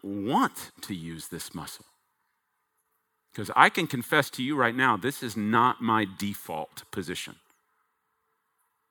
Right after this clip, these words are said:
When trials hit me, I have to remind myself where my strength is.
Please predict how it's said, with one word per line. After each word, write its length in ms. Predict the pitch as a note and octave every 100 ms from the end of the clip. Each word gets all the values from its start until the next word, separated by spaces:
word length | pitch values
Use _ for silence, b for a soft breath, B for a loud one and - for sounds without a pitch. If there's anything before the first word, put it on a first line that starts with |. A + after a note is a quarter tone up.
| _ -
When 160 | G#2
trials 600 | F2 - A#2 C3+ D3 D#3+
hit 180 | - D#3+
me, 420 | C3 C3+ C3+ C#3 - _ _ _ _ _ _ _ _ _ _ _ _ -
I 80 |
have 180 | D3 G3+
to 100 | -
remind 520 | F#2+ F2+ G#2 D3 E3+
myself 640 | G#2 D#2+ - - - - - _ _ _ _ _ _ _ _ _ _ _ -
where 200 | A2+ A#2+
my 140 | G#2+
strength 420 | G2 - G#2+ F#2+
is. 360 | F2 D#2 - -